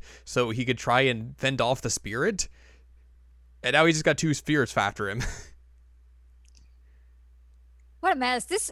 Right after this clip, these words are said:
Speaker 2: this very much feels like a, like, Twilight Zone episode.
Speaker 1: That's one of the things that, like, it says here on, like, Wikipedia is that, like, well, like, the director of these O V As was, like, took inspiration from the Twilight Zone and Twin Peaks to make, like, the stylistic
Speaker 2: Oh.
Speaker 1: choices for these episodes.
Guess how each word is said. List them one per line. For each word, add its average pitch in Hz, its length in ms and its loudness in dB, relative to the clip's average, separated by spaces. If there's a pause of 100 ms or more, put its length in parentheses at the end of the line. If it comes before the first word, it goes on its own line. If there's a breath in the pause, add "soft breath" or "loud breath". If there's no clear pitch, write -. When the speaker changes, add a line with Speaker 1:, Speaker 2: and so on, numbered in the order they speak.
(160)
Speaker 2:
this 320 260 -4
very 359 260 0
much 403 220 -2
feels 269 300 -2
like 269 180 -2
a, 226 180 -2
like, 214 240 -8
Twilight 214 460 -8
Zone 208 180 -8
episode. 202 600 -10 (640 soft breath)
Speaker 1:
That's 147 160 0
one 240 140 2
of 233 60 4
the 185 60 2
things 170 220 0
that, 143 160 -4
like, 120 160 -2
it 113 140 -6
says 127 260 0
here 113 300 0
on, 107 160 -6
like, 101 220 -10
Wikipedia 110 480 -6
is 101 80 -8
that, 104 100 -6
like, 101 160 -6 (600)
well, 135 120 4
like, 131 120 4
the 131 80 -4
director 120 460 0
of 113 140 -4
these 107 160 -4
O 101 100 -4
V 101 280 -4
As 101 100 -10
was, 104 120 -12
like, 95 260 -8 (640 soft breath)
took 117 200 -2
inspiration 107 680 -6
from 113 260 -2
the 113 100 0
Twilight 113 320 0
Zone 113 140 0
and 110 80 -8
Twin 113 160 -8
Peaks 113 220 -8
to 113 80 -6
make, - 520 -10 (580)
like, - 180 -12
the 107 60 -10
stylistic 170 560 -2
Speaker 2:
Oh. - 20 -18
Speaker 1:
choices 165 300 2
for 175 120 0
these 170 100 -2
episodes. 175 400 -6